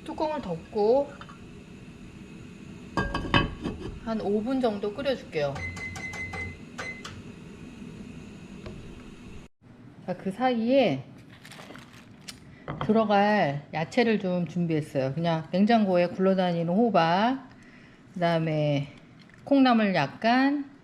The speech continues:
파 한 두 뿌리 정도, 한 요, 요만큼, 그다음에 아까 그 <clears throat> 양파에서 하나로 삼분의 이는 갈았고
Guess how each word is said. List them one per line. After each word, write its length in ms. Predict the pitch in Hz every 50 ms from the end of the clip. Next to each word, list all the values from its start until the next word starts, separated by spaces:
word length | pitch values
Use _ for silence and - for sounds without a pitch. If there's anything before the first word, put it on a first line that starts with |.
| - - - - - - - - - - - -
파 160 | - - 285 277
한 280 | 262 254 254 240 226 233
두 140 | - 214 196
뿌리 260 | - 233 220 220 202
정도, 580 | 185 175 170 165 165 196 240 285 320 330 - - - - - - - - - - - - - - - - - - - - - - - - - - - - - - - -
한 140 | 226 220 196
요, 120 | 175 165 147 -
요만큼, 720 | 170 165 170 165 165 165 - 247 254 269 285 285 277 - - - - -
그다음에 260 | - 190 180 180 180
아까 540 | 170 156 151 - - 175 175 175 175 170 165 - - - - - - - - - - - - -
그 480 | - 165 160 160 165 165 160 - - - - -
<clears throat> 320 | 240 254 247 208 170 - 190
양파에서 1040 | 190 196 214 233 233 240 226 214 202 190 190 196 185 190 196 202 196 185 175 170 -
하나로 680 | - 285 294 294 294 285 277 277 285 311 320 339 349 - - - - - - - - - - - - - - - - - - - - - - - - - - - - - - - -
삼분의 560 | - 285 277 262 254 269 254 240 220 202 196
이는 260 | 196 202 214 220 208
갈았고 800 | - - 185 180 185 185 185 - - - 262 285 311 311 320